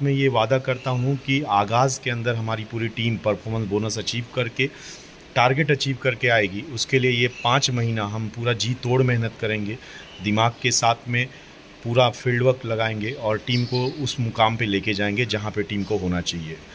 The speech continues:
बस इसी तरीके से, अ, team force हमें साथ देते रहे, हमें एक उम्दा माहौल में हमें training देते रहे, क्योंकि training की ज़रूरत बहुत होती है और training लेने के बाद field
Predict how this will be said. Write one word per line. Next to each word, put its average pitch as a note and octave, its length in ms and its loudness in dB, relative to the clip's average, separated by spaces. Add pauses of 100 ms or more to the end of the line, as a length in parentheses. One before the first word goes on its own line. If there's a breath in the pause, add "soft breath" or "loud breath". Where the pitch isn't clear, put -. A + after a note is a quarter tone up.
(380 loud breath)
बस G#2+ 280 0
इसी A#2 180 0
तरीके A#2+ 400 -2
से, C3 200 0
अ, C#3 40 -8 (1080 loud breath)
team C3 180 4
force B2 300 -2
हमें A#2 180 -2
साथ A2 220 2
देते G#2 320 -4
रहे, A2 200 -2
हमें G#2 320 -4
एक G2+ 140 -6
उम्दा A2 420 0
माहौल G#2+ 400 -2
में A2+ 200 -4 (380 loud breath)
हमें G#2 300 2
training A2 400 0
देते A#2+ 240 -2
रहे, B2 180 0
क्योंकि A#2 240 -6
training A2 340 0
की A#2+ 120 -4
ज़रूरत G#2+ 420 -2
बहुत A2 280 -2
होती A2+ 280 -4
है D3 180 2 (440 loud breath)
और A2+ 500 4
training D3 320 6
लेने C#3 260 4
के C3+ 100 0
बाद B2+ 320 2 (300)
field D3+ 360 6